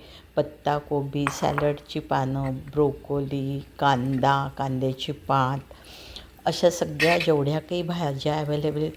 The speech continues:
त्या एकदम बारीक कापून, अ, बाउलमध्ये मिक्स केलेल्या आहेत. त्याच्यामध्ये दोन चमचे ऑलिव्ह ऑइल घातलं आहे,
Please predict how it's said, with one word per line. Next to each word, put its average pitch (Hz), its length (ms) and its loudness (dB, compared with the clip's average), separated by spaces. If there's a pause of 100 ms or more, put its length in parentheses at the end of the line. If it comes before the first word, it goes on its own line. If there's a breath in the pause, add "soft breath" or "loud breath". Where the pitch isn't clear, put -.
(120)
त्या 160 160 0
एकदम 160 600 -2
बारीक 139 540 2 (120)
कापून, 160 520 -2 (680 loud breath)
अ, - 60 -6
बाउलमध्ये 147 720 2
मिक्स 156 440 -2
केलेल्या 147 480 0
आहेत. 143 300 -2 (420 soft breath)
त्याच्यामध्ये 151 580 0
दोन 147 380 0 (380)
चमचे 147 600 0
ऑलिव्ह 147 400 2
ऑइल 143 300 2
घातलं 147 360 -2
आहे, 139 180 2